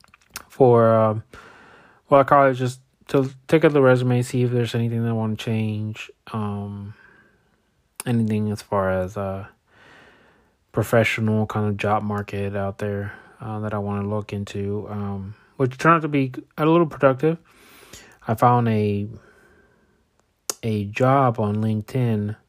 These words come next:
that, uh, the, the description sounded interesting, so I grabbed that description, and I'm using that as a,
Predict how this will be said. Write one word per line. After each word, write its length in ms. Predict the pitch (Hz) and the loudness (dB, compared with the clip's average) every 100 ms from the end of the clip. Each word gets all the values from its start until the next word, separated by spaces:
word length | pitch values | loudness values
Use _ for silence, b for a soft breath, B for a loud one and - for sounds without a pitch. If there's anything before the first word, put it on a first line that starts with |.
| _ - | _ -8
that, 180 | 117 107 | -2 0
uh, 300 | 107 104 104 | 0 0 -2
the, 460 | 110 139 - 143 - _ - | -2 -4 -4 -14 -16 _ -2
the 80 | 151 | 2
description 500 | 139 - 208 - 127 | 2 4 2 2 -4
sounded 280 | 127 110 117 | -2 -2 -2
interesting, 460 | 123 107 - 101 | -6 -8 -6 -6
so 140 | - 117 | -4 -2
I 100 | 107 | -2
grabbed 380 | 113 120 123 | 4 4 4
that 160 | 123 107 | 2 -2
description, 640 | 117 - 113 - 110 104 104 B B B B B | -4 -6 -6 -6 -10 -10 -10 B B B B B
and 100 | 113 | 0
I'm 160 | 107 110 | 2 4
using 300 | 107 107 107 | 2 0 0
that 240 | 104 101 | 0 0
as 240 | 101 104 | -2 -4
a, 400 | 107 101 101 95 | -4 -6 -6 -8